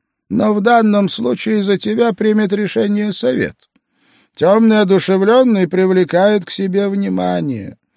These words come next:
Если его увидят законники». «Мы все время боимся кого-то. Законников, клириков.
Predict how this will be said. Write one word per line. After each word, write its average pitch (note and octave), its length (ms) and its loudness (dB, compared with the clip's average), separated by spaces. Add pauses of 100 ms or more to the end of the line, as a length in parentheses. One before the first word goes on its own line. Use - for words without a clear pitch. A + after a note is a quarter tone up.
(200)
Если F#3 460 0
его F3 440 0
увидят E3 560 -4
законники». D3+ 1120 -2 (680)
«Мы A2+ 260 -2
все B2 240 -2
время D3 420 0
боимся A#2 640 0
кого-то. F2+ 560 -10 (200)
Законников, A2+ 1120 -4
клириков. B2+ 1080 -2